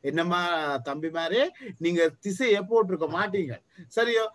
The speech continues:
தேவையான சொன்னா எனக்கு ஒரு கையை உயர்த்துங்க. சரிதானே? யாராவது பிளவிட்டாக்கள் கையை உயர்த்துங்க. ஏண்டா, எல்லாரும் சவுண்ட் எடுத்து விட்டால் இது ஏதோ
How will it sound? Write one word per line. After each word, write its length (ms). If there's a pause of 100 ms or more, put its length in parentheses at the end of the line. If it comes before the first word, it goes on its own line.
(160)
தேவையான 400
சொன்னா 260
எனக்கு 180
ஒரு 180
கையை 380
உயர்த்துங்க. 440
சரிதானே? 320
யாராவது 520
பிளவிட்டாக்கள் 760
கையை 300
உயர்த்துங்க. 380
ஏண்டா, 260 (240)
எல்லாரும் 580
சவுண்ட் 340
எடுத்து 280
விட்டால் 540 (220)
இது 220
ஏதோ 200